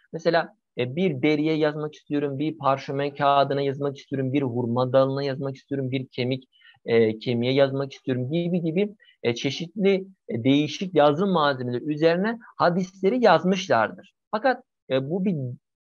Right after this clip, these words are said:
düzenli bir şekilde yazılmamıştır. Mesela hocam, örnek diyelim sahabenin biri,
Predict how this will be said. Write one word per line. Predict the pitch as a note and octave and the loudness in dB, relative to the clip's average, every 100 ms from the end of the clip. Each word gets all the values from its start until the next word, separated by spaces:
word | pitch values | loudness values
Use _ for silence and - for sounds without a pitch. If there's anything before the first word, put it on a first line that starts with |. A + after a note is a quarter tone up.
| _ - | _ -6
düzenli | B2+ C#3 C#3 F3+ G#3 | -2 2 4 4 2
bir | |
şekilde | F#3+ F#3+ G3+ F#3+ | 0 -2 -2 2
yazılmamıştır. | G3 D3 C#3+ D3+ F#3 C#3+ G#2 - - _ _ _ _ _ _ _ _ _ _ _ | 6 6 6 2 2 0 -2 -10 -20 _ _ _ _ _ _ _ _ _ _ _
Mesela | C4 C#4+ D3 B2+ | -6 0 4 6
hocam, | A#2 A#2 G2 - _ _ _ _ | 6 2 2 -4 _ _ _ _
örnek | A3 B3 G3+ E3+ - | 6 6 6 -2 -4
diyelim | F3+ G3+ G3 | -2 0 -2
sahabenin | G3+ G3+ G3 F#3+ F3+ F3+ F3+ | 0 2 2 2 0 -2 -4
biri, | F#3+ D3 G3 | -2 -2 -4